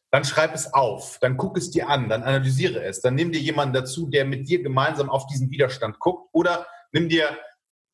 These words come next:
wie wir jetzt, glaub ich, für uns in Anspruch nehmen, äh, dürfen, einen Experten dazu für Change oder in meinem Fall jetzt für Beziehungen,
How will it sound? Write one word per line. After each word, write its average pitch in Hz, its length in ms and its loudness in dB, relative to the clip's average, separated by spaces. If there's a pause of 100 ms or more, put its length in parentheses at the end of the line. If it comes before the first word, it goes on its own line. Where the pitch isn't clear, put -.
(260)
wie 117 220 -4
wir 151 100 2
jetzt, 147 160 0
glaub 127 160 0
ich, 107 60 -10
für 143 100 -8
uns 139 160 -6
in - 60 -12
Anspruch 135 360 -2
nehmen, 123 460 -2
äh, - 400 -6
dürfen, 139 240 0
einen 120 200 -4
Experten 156 460 0
dazu 123 240 -8
für 127 140 -6
Change 151 460 0
oder 120 120 2
in 117 80 -6
meinem 131 220 0
Fall 120 140 0
jetzt 117 160 -6
für 113 80 -10
Beziehungen, 127 580 -2